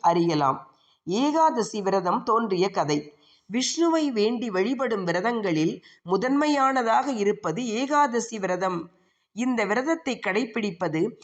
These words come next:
அஸ்வமேத யாகம் செய்த பலனை கொடுக்கும் என்கிறது புராணங்கள். காயத்ரிக்கு ஈடான மந்திரம் இல்லை, தாய்க்கு சமமான தெய்வம் இல்லை, கங்கைக்கு ஈடான தீர்த்தம் இல்லை, ஏகாதசிக்கு சமமான விரதம் இல்லை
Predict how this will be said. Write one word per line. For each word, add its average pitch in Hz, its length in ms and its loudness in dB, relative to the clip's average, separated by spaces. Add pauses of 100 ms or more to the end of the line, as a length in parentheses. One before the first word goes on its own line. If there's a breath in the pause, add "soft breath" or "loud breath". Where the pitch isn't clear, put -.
(140)
அஸ்வமேத 302 640 0
யாகம் 214 440 2
செய்த 202 340 -4
பலனை 233 400 0
கொடுக்கும் 208 520 0
என்கிறது 190 540 0
புராணங்கள். 170 680 -2 (440 loud breath)
காயத்ரிக்கு 262 840 0
ஈடான 247 440 0
மந்திரம் 208 520 -2
இல்லை, 170 300 -2 (380 loud breath)
தாய்க்கு 277 480 0
சமமான 240 640 2
தெய்வம் 202 440 0
இல்லை, 175 300 0 (420 soft breath)
கங்கைக்கு 302 560 0
ஈடான 220 500 0
தீர்த்தம் 233 520 -4
இல்லை, 175 300 0 (460 loud breath)
ஏகாதசிக்கு 220 880 0
சமமான 190 600 2
விரதம் 208 440 0
இல்லை 170 320 0